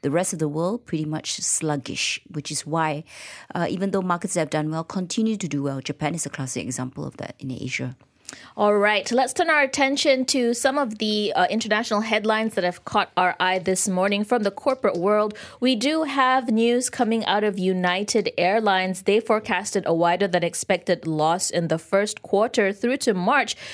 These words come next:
Speaker 2: because of the grounding of Boeing seven three seven max nine airplanes.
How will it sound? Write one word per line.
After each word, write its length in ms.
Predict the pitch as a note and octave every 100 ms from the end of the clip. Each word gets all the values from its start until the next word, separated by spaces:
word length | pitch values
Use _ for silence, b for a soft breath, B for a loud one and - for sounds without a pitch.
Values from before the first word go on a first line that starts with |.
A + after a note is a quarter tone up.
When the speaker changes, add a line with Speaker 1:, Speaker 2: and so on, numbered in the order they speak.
| B
Speaker 2:
because 520 | G3 B3 - D4+ D#4 D4
of 200 | A#3 G#3+
the 80 |
grounding 680 | A3+ G#3 F#3 G3+ A#3 A3 F#3+
of 180 | - E3+
Boeing 320 | F#3+ F#3+ F#3+
seven 320 | F#3+ F#3 F3 F#3
three 180 | F3+
seven 380 | F3+ F3+ E3+ E3+
max 340 | E3 E3 - -
nine 380 | D#3 D#3+ D#3 -
airplanes. 680 | D#3 D3+ D#3+ - D3 C3 -